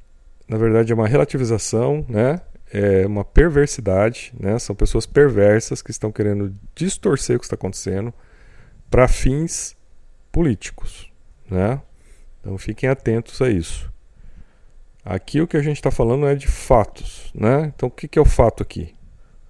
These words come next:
Uma nação invasora invadiu um outro país e está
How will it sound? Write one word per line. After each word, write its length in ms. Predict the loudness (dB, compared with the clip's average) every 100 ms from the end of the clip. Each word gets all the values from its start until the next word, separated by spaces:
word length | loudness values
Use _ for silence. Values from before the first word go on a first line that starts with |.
| -18 -8
Uma 120 | -4
nação 320 | -4 -2 -4
invasora 640 | -2 -2 2 6 6 4 -2 -16 -20 -20 -20 -12
invadiu 380 | -4 -2 -2 0
um 80 |
outro 220 | 0 0 0
país 480 | -2 0 -4 -10 -20 -20 -20 -20 -20 -20 -18 -12
e 60 |
está 360 | -8 -2 -2